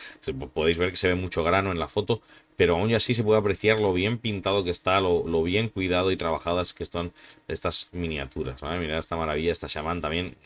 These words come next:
está mega zoom aquí, ¿eh? Porque, una vez más, yo estaba ahí entre la multitud y saqué la foto como buenamente pude. Pero, pero sí que se habían, eh, que había unas, unas escenas espectaculares, ¿vale?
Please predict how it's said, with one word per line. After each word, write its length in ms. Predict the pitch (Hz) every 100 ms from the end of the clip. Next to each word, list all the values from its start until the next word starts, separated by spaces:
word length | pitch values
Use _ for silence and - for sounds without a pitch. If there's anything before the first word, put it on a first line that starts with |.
| 73
está 280 | - 87 92
mega 440 | 87 90 92 87 78
zoom 320 | - 104 76
aquí, 280 | 73 69 76
¿eh? 60 |
Porque, 340 | 110 92 78 76 - -
una 140 | 85 87
vez 100 | 82
más, 200 | 90 82
yo 80 | 80
estaba 260 | - 87
ahí 100 | 87
entre 200 | 90 87
la 80 | 82
multitud 580 | 87 85 80 78 110 113 - - - -
y 220 | 90 85
saqué 240 | - 80
la 80 | 87
foto 240 | 90 95
como 220 | 104 95 90
buenamente 420 | 90 92 90 82
pude. 360 | 82 85 73 - - - - - -
Pero, 400 | 87 87 82 80
pero 220 | 82 80
sí 180 | - 92
que 140 | 78
se 140 | - 78
habían, 580 | 80 85 90 87 87 85
eh, 160 | 85
que 100 | 78
había 180 | 80 82
unas, 400 | 85 87 82 -
unas 420 | - 82 82 80
escenas 360 | 80 - 90 90
espectaculares, 840 | - 85 - 64 69 65 - - -
¿vale? 260 | 73 117